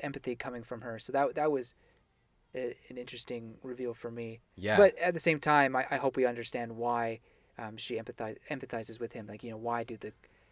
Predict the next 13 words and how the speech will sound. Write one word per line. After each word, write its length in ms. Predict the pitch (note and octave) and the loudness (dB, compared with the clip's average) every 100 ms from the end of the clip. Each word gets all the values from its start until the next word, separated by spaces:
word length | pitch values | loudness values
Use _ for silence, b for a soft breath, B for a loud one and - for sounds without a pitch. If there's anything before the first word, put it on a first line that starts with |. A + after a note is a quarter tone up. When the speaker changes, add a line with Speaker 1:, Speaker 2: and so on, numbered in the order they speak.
| - | -12
Speaker 1:
everyone, 400 | A#2+ A2+ A2 A2+ _ _ _ _ _ - | -8 -8 -10 -14 _ _ _ _ _ -8
or 160 | A#2+ G#2+ | -4 -4
not 120 | G#2+ | -6
everyone, 380 | A2 - C3 C3+ | -10 -10 -10 4
why 160 | D3 D#3 | 8 8
do 80 | C#3+ | 6
the 80 | |
girls 240 | C#3 C3+ A#2+ | 2 2 0
not 120 | A2+ | -4
like 180 | A2 A2 | -8 -10
her 60 | G#2+ | -10
very 160 | G2+ | -12
much? 340 | G2+ - - | -16 -18 -20